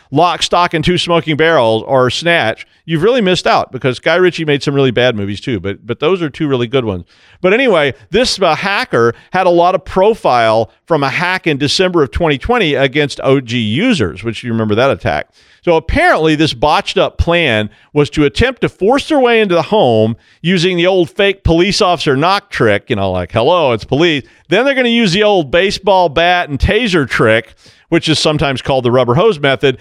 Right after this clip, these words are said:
to get old Disco Dog to give up the gelt. So, uh, you know, and, and then once they did that, and what they wanted was the Bitcoin wallets.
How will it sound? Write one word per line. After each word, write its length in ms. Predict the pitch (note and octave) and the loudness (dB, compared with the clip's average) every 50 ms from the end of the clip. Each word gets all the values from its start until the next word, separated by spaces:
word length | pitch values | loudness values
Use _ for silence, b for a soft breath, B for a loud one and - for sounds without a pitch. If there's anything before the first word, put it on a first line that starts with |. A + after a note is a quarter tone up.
| B B B | B B B
to 80 | - D3+ | -8 -4
get 280 | B2+ E3 F3+ F3 - | -2 0 0 0 2
old 280 | E3+ E3+ F3 F3+ E3 A#2+ | 2 2 2 2 0 0
Disco 400 | E3+ A#3+ C#4 - - C4 G#3 E3+ | -2 -2 -2 -2 -2 0 0 0
Dog 460 | C#3+ C#3 D3 C#3 C#3 C3+ C3 C3+ b b b b - | 0 0 0 2 2 0 0 -2 b b b b -6
to 80 | F3 | -6
give 240 | D#3+ C3 E3+ E3 C#3 | -2 0 0 0 0
up 120 | C#3 - - | 0 -2 -2
the 80 | B2+ | -4
gelt. 400 | G2+ C3 B2 G2 D#2+ - - - - _ _ _ _ _ _ _ _ _ _ _ | -2 0 -2 -2 -2 -6 -12 -20 -20 _ _ _ _ _ _ _ _ _ _ _
So, 440 | - - G#3 F#3+ E3+ D3+ C#3 - _ _ _ _ _ _ _ _ _ _ | -4 -2 0 2 2 0 -2 -4 _ _ _ _ _ _ _ _ _ _
uh, 220 | F3 E3+ E3 E3 C#3+ G#2 G2 B2 D#3 - | 0 0 0 0 -2 -6 -6 -8 -8 -8
you 160 | F#3 G3 G3 | -2 -2 0
know, 200 | F#3 F3+ E3 E3 | 0 2 2 2
and, 160 | E3 F3 F3 F3 | 2 2 2 2
and 260 | E3+ F3+ E3+ E3+ E3+ | 2 2 2 2 2
then 140 | F3 E3+ E3+ | 0 0 2
once 220 | F#3 G3+ F#3+ - | 0 0 0 0
they 160 | G3 F3+ D3 | 0 0 0
did 220 | B2+ F3+ G3+ G#3+ F3 | 0 0 0 2 2
that, 180 | E3 D3 C#3+ | 2 2 2
and 100 | D3 D3+ | 2 2
what 140 | E3 G3+ G3+ | 2 2 0
they 100 | F3 D#3 | 0 0
wanted 300 | D3 D#3 G3+ A3 F#3+ D3 | 2 2 2 2 2 2
was 180 | B2+ B2 A2+ G#2 | 0 0 -2 -2
the 80 | B2 | -4
Bitcoin 540 | F#2 - G3+ G#3 - - - C3 A#2 G#2+ G#2 | -2 -2 -2 -2 -4 -4 -2 -2 -2 0 0
wallets. 500 | G#2+ G2+ F#2 F2 D2 - - - - | 0 0 0 0 -2 -4 -8 -14 -16